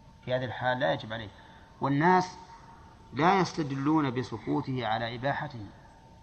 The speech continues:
يعني، هذا العالم الذي سكت لا يستدلون بسكوته على إباحة هذا الفعل الذي فعله الآخر، لأنهم يعرفون هذا الآخر جبار،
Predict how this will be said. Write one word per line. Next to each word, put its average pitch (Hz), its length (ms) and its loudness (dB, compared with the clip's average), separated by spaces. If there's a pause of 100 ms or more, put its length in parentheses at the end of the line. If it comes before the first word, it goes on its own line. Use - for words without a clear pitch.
(560)
يعني، 123 160 -4
هذا 139 220 4
العالم 135 440 6
الذي 120 160 -4
سكت 127 380 -6
لا 156 120 2
يستدلون 135 420 -2
بسكوته 139 460 -4
على 123 240 -2
إباحة 131 320 -4
هذا 131 160 -6
الفعل 139 180 -6
الذي 135 200 -6
فعله 135 240 -4
الآخر، 147 320 -2 (1700)
لأنهم 135 220 -2
يعرفون 151 320 0
هذا 143 160 2
الآخر 143 500 2 (1120)
جبار، 123 440 0